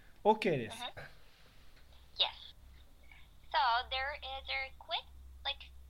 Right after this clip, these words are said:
Speaker 2: little sentences,
Speaker 1: うんふん。
Speaker 2: like, how to explain an ankle.
Speaker 1: あはん。OK。
Speaker 2: So, like, uh, I'll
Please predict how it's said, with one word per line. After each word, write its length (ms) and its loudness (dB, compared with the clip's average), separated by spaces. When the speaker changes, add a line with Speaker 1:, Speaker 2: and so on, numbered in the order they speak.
Speaker 2:
little 500 6
sentences, 1500 2
Speaker 1:
う 60 0
ん 40 2
ふ 100 6
ん。 160 6
Speaker 2:
like, 140 4
how 240 8
to 160 2
explain 460 0
an 260 2
ankle. 320 0
Speaker 1:
あ 120 4
は 200 6
ん。 160 -6
OK。 420 0
Speaker 2:
So, 60 2
like, 240 4
uh, 160 6
I'll 800 4